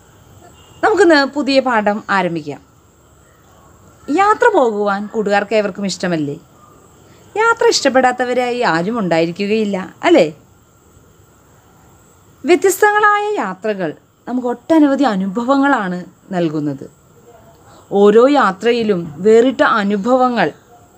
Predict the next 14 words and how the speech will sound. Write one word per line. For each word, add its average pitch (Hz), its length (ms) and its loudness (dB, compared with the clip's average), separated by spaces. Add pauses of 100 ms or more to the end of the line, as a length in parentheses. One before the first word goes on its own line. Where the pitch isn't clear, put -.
(140)
നമുക്ക് 214 300 -4
ലഭിക്കുന്നു. 151 440 -4 (2000)
നമ്മൾ 494 240 4
സ്ഥലത്തേക്ക് 302 600 -2
യാത്ര 208 280 -4 (140)
ച-, 269 100 -6 (140)
പോകുമ്പോൾ 190 560 -4 (1160)
അവിടെ 392 280 2
നിന്ന് 415 240 0
കിട്ടുന്ന 277 300 2 (180)
അറിവ്, 208 400 2 (1000)
അല്ലെങ്കിൽ 381 340 2
ആ - 20 4 (140)
ഒരു 339 160 0